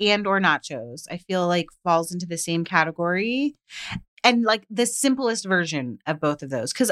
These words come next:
I know that we can both get elaborate, especially, like, nacho night. We, we, I want all the things on top, but it can literally just be, like, car-, Trader Joe's carnitas or, like, rotisserie chicken and, like, the pre-shredded cheese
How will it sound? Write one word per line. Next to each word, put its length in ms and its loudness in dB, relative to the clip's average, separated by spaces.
I 220 2
know 360 0
that 160 0
we 120 -4
can 120 -2
both 240 0
get 120 0
elaborate, 640 2
especially, 420 -10
like, 200 -4
nacho 400 -4
night. 300 -2
We, 180 -2
we, 360 2
I 200 6
want 300 -4
all 160 0
the 100 -10
things 360 -12
on 160 -4
top, 360 -2
but 100 -2
it 120 2
can 140 -2
literally 380 0
just 240 -4
be, 140 0
like, 320 2
car-, 260 2
Trader 360 0
Joe's 220 2
carnitas 720 2
or, 80 0
like, 180 2
rotisserie 520 -2
chicken 640 2
and, 80 2
like, 160 0
the 80 -2
pre-shredded 580 0
cheese 460 0